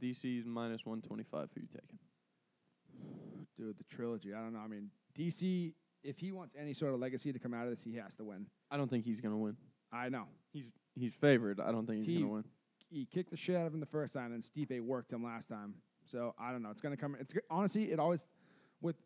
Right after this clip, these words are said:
Speaker 2: D C shit, it comes into, comes down to how well in shape he is.
Speaker 1: Y-, yeah, but he's always taken pride as fighting as a, fighting as a tubby guy.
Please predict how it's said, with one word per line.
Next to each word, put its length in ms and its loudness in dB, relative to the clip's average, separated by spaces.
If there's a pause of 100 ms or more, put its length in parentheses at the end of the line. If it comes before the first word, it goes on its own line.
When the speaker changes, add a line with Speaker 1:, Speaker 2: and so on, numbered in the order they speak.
(760)
Speaker 2:
D 120 0
C 240 0
shit, 300 0
it 120 -6
comes 260 -2
into, 460 0
comes 160 -4
down 180 -2
to 220 -4 (240)
how 360 0 (160)
well 180 -2
in 80 -8
shape 260 -8
he 60 -10
is. 260 -12 (1200)
Speaker 1:
Y-, 80 -14 (200)
yeah, 200 6
but 180 -2
he's 160 2
always 180 0
taken 260 -4
pride 280 -2
as 160 -8
fighting 320 -4
as 160 -10
a, 80 -8 (320)
fighting 300 -2
as 120 -6
a 60 -8
tubby 300 0
guy. 240 -4